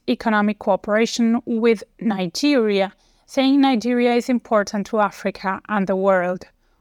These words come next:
On Wednesday the thirty-first, in a meeting between a special envoy from the Chinese president and President Tinubu, China said that the two countries had good bilateral relations and economic cooperation.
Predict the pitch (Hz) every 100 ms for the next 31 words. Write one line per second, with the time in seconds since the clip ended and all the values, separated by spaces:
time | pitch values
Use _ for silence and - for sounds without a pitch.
0 | _ 220 220 226 220 - 226 - - -
1 | 247 254 233 - 226 226 233 - - 226
2 | 214 214 214 233 220 214 208 - 220 220
3 | - 220 - 226 208 202 190 185 180 175
4 | - 214 208 208 190 208 196 196 - -
5 | 202 214 208 208 - 254 233 - 196 202
6 | 190 180 - 214 254 226 226 - _ _
7 | _ _ _ - 262 269 302 - 240 233
8 | 220 208 214 196 - 320 - - 214 202
9 | 254 254 - 294 254 226 294 254 214 196
10 | 190 185 185 185 185 - 220 202 214 262
11 | - 262 254 - 233 240 240 - 233 -
12 | 208 180 185 185 - - - 190 - -
13 | 214 220 202 - 202